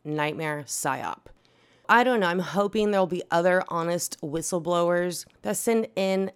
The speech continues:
proof of other death certificates being fucked around with, with these tyrants at the C D C. But who knows? Only time will tell. And even if this information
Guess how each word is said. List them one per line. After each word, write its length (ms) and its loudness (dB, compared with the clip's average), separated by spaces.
proof 520 -2
of 180 -2
other 340 0
death 360 -4
certificates 720 -6
being 200 -6
fucked 380 -8
around 300 -2
with, 240 -6
with 260 -10
these 180 -10
tyrants 640 -4
at 100 -10
the 80 -8
C 280 -6
D 140 -4
C. 460 -6
But 160 -2
who 140 4
knows? 300 0
Only 320 0
time 280 2
will 100 0
tell. 340 2
And 340 2
even 320 0
if 240 -4
this 260 -4
information 680 -2